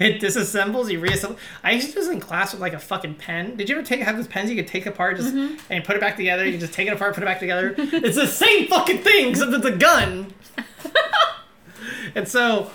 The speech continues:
Speaker 1: we would race each other sometimes so you could do it.
Speaker 2: <laughs>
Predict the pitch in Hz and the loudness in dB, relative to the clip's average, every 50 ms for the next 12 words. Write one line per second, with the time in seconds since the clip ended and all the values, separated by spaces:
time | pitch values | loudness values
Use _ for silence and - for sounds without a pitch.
0 | - - - 208 247 262 247 220 185 165 170 170 170 196 202 - 269 262 - - | -18 -4 0 0 2 4 2 2 2 0 0 0 0 0 0 0 -2 -2 0 0
1 | 247 262 269 302 320 339 370 359 - - - - 269 277 254 269 269 294 311 339 | 0 0 2 0 0 0 0 -2 -4 -6 -6 -4 -4 -2 -2 0 0 0 0 -2
2 | - - 240 220 196 202 175 160 185 185 190 233 320 359 339 - - 349 - | -2 -2 -2 0 0 0 0 0 0 2 2 2 0 -2 -4 -4 -6 -8 -8